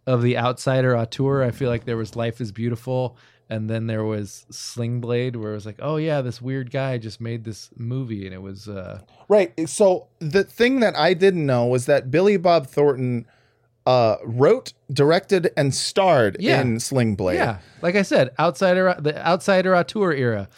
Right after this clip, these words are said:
Speaker 1: Like, uh, he was like, he's like the positive version of Troy Duffy.
Speaker 2: Right, exactly. Um, and, like, the career that he made from it, I think, is fantastic 'cause I love Billy Bob Thornton. I think he's a really fantastic
Speaker 1: Yeah,
Speaker 2: actor.
Speaker 1: I do too.
Speaker 2: And I didn't know that his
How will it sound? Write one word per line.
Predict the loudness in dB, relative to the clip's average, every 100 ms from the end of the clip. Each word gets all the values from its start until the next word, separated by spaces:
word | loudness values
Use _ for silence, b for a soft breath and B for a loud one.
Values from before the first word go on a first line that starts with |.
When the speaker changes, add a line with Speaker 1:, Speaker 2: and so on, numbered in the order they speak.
| b b b
Speaker 1:
Like, | -2 0 4
uh, | 6 6
he | 6
was | 4 2
like, | 0 -2 b b b
he's | b 2 2
like | 0 2
the | 4 2 -2
positive | 0 2 2 2 2 0 -6 -20 _ _ _ _
version | -6 0 2 2 0
of | 0
Troy | 0
Duffy. | 2 0 -2 -10 -14 _ 0
Speaker 2:
Right, | 2 2 -2 -4
exactly. | 2 2 2 -2 -8 -8 0
Um, | 2 4 2 0 -4 0
and, | 2 2 0 -4 -10
like, | -4 2 2 0 -10 -18 -10
the | -4 -2
career | 2 2 4 2 4 4
that | 4 2
he | 2
made | 0 2 0 -4
from | -2 2 2 0
it, | -2 -6 b b b b -2
I | 0
think, | 2 0 0
is | 0 -2 -6 -12 -16 -6
fantastic | 0 0 2 0 0 0
'cause | 2
I | 4
love | 4 2
Billy | 2 -2
Bob | 0 -2
Thornton. | -2 -4 0
I |
think | -2
he's | -2 0
a |
really | 2 4
fantastic | 2 0 2 2 2 2
Speaker 1:
Yeah, | 0
Speaker 2:
actor. | 0 -2
Speaker 1:
I | -2
do | -6
too. | -6 0
Speaker 2:
And | 0
I | 2
didn't | 2 2
know | 4 4
that | 4
his | 2